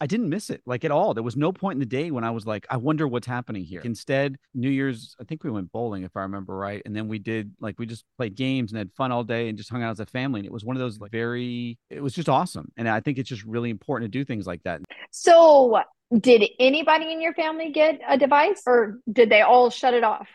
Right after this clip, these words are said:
Speaker 1: Everybody shut everything off. I'll tell you, Seth had a hard time at first.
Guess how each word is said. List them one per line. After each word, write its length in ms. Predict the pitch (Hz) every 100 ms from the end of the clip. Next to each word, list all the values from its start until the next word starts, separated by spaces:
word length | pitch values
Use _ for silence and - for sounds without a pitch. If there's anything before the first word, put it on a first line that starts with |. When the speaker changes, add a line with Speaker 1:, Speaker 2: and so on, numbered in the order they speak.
| _
Speaker 1:
Everybody 500 | 123 127 151 139 139
shut 260 | 135 - 117
everything 340 | 123 127 127
off. 260 | 120 113 113 -
I'll 100 | 131
tell 140 | 143
you, 140 | 117
Seth 340 | 104 - 156 160
had 120 | 151
a 40 |
hard 260 | 110 131 127
time 220 | 135 120
at 80 | 113 _
first. 460 | 120 107 110 -